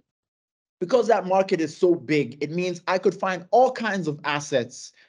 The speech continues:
uh, and, and actually purchase them using, uh, the dollar. And because that market is so big, I'm sure to find some asset that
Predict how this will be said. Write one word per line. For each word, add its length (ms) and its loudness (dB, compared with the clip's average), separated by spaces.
uh, 400 2
and, 300 -4
and 320 -6
actually 420 -4
purchase 480 -4
them 180 -10
using, 640 -4
uh, 220 -4
the 140 -6
dollar. 440 2
And 360 2
because 380 -2
that 160 4
market 320 0
is 120 -4
so 200 4
big, 340 2
I'm 160 -4
sure 400 0
to 100 -4
find 400 -2
some 360 -6
asset 560 -6
that 180 -2